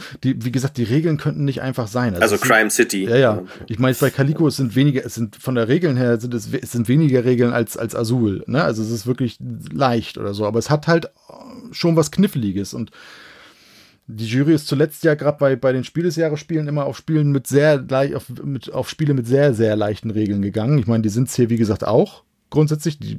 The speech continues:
Speaker 1: ne, die, die Regeln sind zwei Zugmechanismen und dann musst du noch mal wissen, wofür es Punkte gibt. Aber vielleicht sortieren die das sogar schon anders ein. Wer weiß.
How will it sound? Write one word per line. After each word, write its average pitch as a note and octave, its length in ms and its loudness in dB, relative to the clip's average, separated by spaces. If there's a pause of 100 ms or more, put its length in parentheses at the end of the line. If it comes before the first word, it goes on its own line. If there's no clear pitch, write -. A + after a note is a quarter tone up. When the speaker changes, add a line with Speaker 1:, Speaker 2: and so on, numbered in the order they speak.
(160)
Speaker 1:
ne, D3+ 100 2 (120)
die, A2 100 0
die A2+ 280 -4
Regeln A2+ 300 2
sind A2 300 -2 (320)
zwei A#2+ 240 2
Zugmechanismen A#2 760 2
und A2+ 160 -2
dann A2+ 100 2
musst A#2 160 0
du B2+ 60 0
noch A2+ 100 2
mal A2 160 2
wissen, A#2 220 0
wofür A2+ 180 2
es - 80 0
Punkte D3 300 2
gibt. - 240 -4 (1200)
Aber A#2 240 0
vielleicht A#2 540 0 (180)
sortieren F3 360 0
die F3 60 2
das D#3+ 180 2
sogar E3 220 2
schon - 180 -2
anders A2+ 300 0
ein. - 220 -4 (720)
Wer B2+ 160 2
weiß. - 320 -2